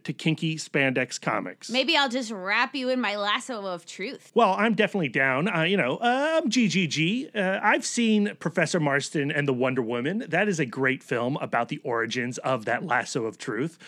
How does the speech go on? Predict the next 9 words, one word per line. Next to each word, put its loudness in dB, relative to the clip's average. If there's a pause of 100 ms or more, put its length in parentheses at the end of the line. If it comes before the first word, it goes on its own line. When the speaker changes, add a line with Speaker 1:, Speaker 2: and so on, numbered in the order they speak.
(140)
Speaker 2:
And 2
the 0
functionality -2
of -4
polygamy. -6
Speaker 1:
<laughs> -4 (140)
Yes, -6
yes, -4
yes. -4